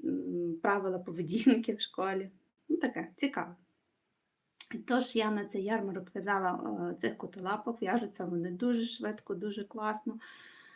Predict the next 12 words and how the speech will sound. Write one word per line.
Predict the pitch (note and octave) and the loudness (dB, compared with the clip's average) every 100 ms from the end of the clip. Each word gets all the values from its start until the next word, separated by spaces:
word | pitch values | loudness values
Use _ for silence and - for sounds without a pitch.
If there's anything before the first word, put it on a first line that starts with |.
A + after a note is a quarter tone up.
| - - | -14 -4
Е, | F#3+ F#3 F3 | -2 0 -2
виходять, | G#3 A#3 G3 E3 - F#3+ F3 - - | 2 4 2 -4 -2 -2 -2 -10 -4
ем, | F3 F3 E3+ E3 | 0 0 -2 0
красиві, | B3 A#3 C4 D4 C4+ | 0 2 4 4 4
дітям | A3+ A3+ A#3 A3+ | 4 2 2 2
подобаються, | G#3+ A#3+ B3+ A#3 A#3+ A#3 A#3+ | 2 4 6 8 8 8 4
з | A3+ | 2
заху-, | A#3+ A3+ G3 F#3 | 4 2 0 -4
з | |
задоволенням | A#3+ A3+ A#3 A3+ A#3+ A#3 G#3+ G#3+ | 2 2 4 8 8 8 4 0
купували. | - - F3+ A3 C#4+ F4 E4+ F4+ - - - - _ | -4 -8 -2 4 8 10 10 6 -4 -20 -20 -20 _
Ем, | A3+ G#3+ G#3+ G#3 G3+ G3 | -6 -4 -4 -4 -6 -8